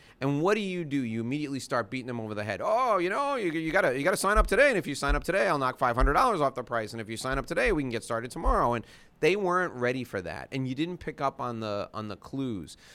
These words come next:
So you lose 'em and they go away and you don't even think about, well, they're, they weren't ready yet. Like you said, they weren't ready. And if you put 'em in a nurturing process,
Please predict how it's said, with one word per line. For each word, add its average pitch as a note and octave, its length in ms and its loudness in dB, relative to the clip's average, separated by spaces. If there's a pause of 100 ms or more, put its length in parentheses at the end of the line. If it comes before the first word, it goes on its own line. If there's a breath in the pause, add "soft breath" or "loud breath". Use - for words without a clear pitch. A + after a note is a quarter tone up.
(120 loud breath)
So B2+ 560 4 (260)
you C3+ 160 0
lose E3+ 380 0
'em A2+ 260 -2 (380 soft breath)
and C#3 760 4
they C3 340 0
go E3+ 200 6
away A#2 560 2
and B2 180 -4
you C3 140 -4
don't D3 220 -2
even C3+ 240 -4
think D3+ 200 -4
about, A#2+ 400 0
well, D#3 280 2 (260 soft breath)
they're, C#3 140 4
they C3+ 200 0
weren't D3 280 2
ready C3+ 200 2
yet. A2+ 140 0
Like G#2 160 -6
you D3 100 -6
said, G#2+ 260 -2
they G2 100 -2
weren't B2+ 320 -2
ready. D#3 340 2
And B2+ 80 0
if A#2+ 100 -10
you C#3+ 60 -4
put G#3 160 -6
'em G#3 100 -4
in F3+ 60 -2
a D#3 60 -2
nurturing C#3 680 -2
process, F#2+ 680 -6